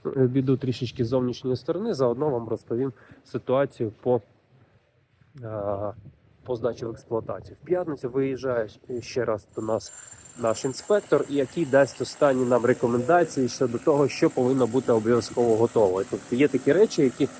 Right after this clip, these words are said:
обов'язково повинні бути, е, готові при здачі в експлуатацію, без яких вона неможлива. Зараз я пройду. О, до речі, це тест.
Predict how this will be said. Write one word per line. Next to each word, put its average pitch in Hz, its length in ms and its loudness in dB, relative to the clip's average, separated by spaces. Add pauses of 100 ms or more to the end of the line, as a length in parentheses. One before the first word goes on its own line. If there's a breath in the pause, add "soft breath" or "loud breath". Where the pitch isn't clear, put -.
(240 loud breath)
обов'язково 139 560 4
повинні 127 340 2
бути, 131 260 2
е, 123 140 0 (140)
готові 135 680 4 (360)
при 151 200 4
здачі 139 360 2
в 123 80 2
експлуатацію, 185 840 2
без 127 140 2
яких 143 440 0
вона 131 280 4
неможлива. 117 720 2 (1500)
Зараз 110 280 0
я 123 100 0
пройду. 120 400 -2 (2000)
О, 160 60 -2
до 147 120 0
речі, 151 320 -4
це 160 100 0
тест. 165 340 0